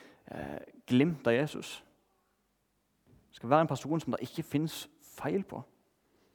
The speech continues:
I Jesaja femtitre hørte vi det. Det finnes ikke svik i hans munn. Så skal dere slakte dette lammet, og blodet av dette lammet eh, skal stryke på dørstolpene og på dørbjelken i huset deres. Når dødsengelen går rundt i Egypt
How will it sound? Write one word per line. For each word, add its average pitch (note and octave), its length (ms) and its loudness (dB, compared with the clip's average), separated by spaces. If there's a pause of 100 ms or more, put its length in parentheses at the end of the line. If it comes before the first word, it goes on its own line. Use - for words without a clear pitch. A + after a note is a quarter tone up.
(240)
I C3 60 -4
Jesaja C#3+ 280 4
femtitre C3 360 0
hørte C#3+ 240 -2
vi D#3 60 2
det. B2+ 100 0 (280)
Det - 80 -12
finnes D#3+ 260 -2
ikke C#3+ 120 0
svik D3+ 680 -4
i B2 60 -4
hans C3 280 -4
munn. D3 180 -4 (560)
Så - 340 -20
skal D3 120 -2
dere E3 80 6
slakte - 420 6
dette D#3 200 6
lammet, F#3 280 8 (760)
og B2+ 120 -6
blodet F#3 340 8
av C3+ 60 8
dette A#2+ 180 0
lammet B2+ 320 4 (960)
eh, G2 260 -6
skal C3+ 300 2
stryke C#3+ 420 4
på D3+ 80 0
dørstolpene B2+ 760 4 (580)
og B2 100 -2
på C3 60 2
dørbjelken B2 580 2
i G#2+ 100 2
huset C3 220 -4
deres. - 280 -10 (320)
Når C#3 160 10
dødsengelen D3 680 6
går D#3+ 200 10
rundt D#3 280 2
i C3 80 8
Egypt - 460 -4